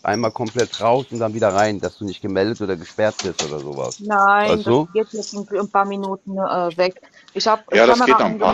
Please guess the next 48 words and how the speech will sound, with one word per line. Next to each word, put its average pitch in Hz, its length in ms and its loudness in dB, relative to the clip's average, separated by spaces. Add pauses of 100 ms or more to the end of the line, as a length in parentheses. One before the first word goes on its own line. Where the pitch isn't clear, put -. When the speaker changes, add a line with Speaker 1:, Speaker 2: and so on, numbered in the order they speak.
Speaker 2:
angemacht - 120 -4
Speaker 3:
Minuten. 185 240 -6
Speaker 2:
und 196 80 -8
hab 202 200 0
meinen 190 380 -4
Himmel, 233 280 0
mi-, 202 200 -2
meinen 196 300 -2
blauen 202 300 2
Himmel 226 260 0
gezeigt 180 520 0
und... 190 300 -6
Äh, 185 140 0 (640)
ich, - 240 -12
äh, 170 180 -2
ich - 200 -8
weiß 202 200 2
es 185 180 -12
nicht, 185 240 -12
was 185 260 -2
die, 180 280 -2
äh, 170 440 -4
für 190 80 -10
ein 185 80 -10
Problem 180 340 -4
haben. 185 200 0
Das 180 100 -4
Speaker 1:
Ja, 123 120 6
Speaker 2:
haben, 117 60 4
machen 123 140 2
Speaker 1:
wahrscheinlich. 151 300 2
Speaker 2:
die 185 60 -8
genau 185 260 -4
wie 185 80 -2
bei 175 160 -2
mir. 180 260 -6 (1160)
Speaker 1:
Ja, 107 180 6
aber 113 200 2
wahrscheinlich 135 560 -2
wirst 139 200 -4
du 135 60 -2
dann 123 200 0
gesperrt 120 480 2
von 98 160 -8
TikTok 104 380 -2
selbst, 110 440 0
weißt 73 260 -4
du? 101 220 -4